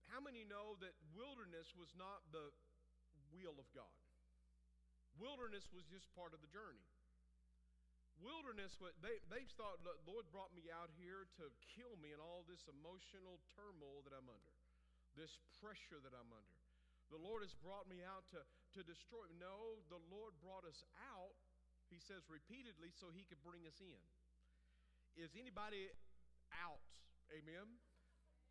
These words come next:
<laughs> Out of bondage.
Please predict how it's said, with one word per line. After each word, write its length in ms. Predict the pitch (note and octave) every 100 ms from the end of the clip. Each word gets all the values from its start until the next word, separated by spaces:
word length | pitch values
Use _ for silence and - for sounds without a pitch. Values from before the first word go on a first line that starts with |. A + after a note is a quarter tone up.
| - - - - - B3+ B3 A#3 G#3+ -
<laughs> 240 | C3+ F3+ E3
Out 100 | G#3+
of 80 | A3 E3+
bondage. 720 | G#3+ F#3+ E3 D#3+ F3+ - -